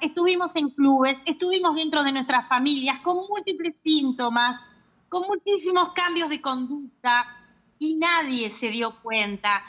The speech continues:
Nosotros nos damos cuenta que hemos pasado como invisibilizadas también dentro de esta sociedad que no vio todo el sufrimiento que cargamos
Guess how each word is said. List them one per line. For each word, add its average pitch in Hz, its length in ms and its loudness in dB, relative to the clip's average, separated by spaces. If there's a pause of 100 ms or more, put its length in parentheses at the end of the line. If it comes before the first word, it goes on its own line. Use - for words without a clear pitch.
(200)
Nosotros 320 640 -2
nos 302 180 2
damos 392 380 0
cuenta 330 380 -2
que 349 80 -4
hemos 370 180 -4
pasado 349 480 0
como 320 220 0
invisibilizadas 359 1300 0
también 277 480 -4
dentro 359 380 -4
de 269 80 -2
esta 269 200 -8
sociedad 262 520 -2
que 302 100 0
no 427 180 2
vio 269 380 2 (300)
todo 427 180 2
el 392 80 -2
sufrimiento 330 640 -2
que 311 80 -14
cargamos 277 540 0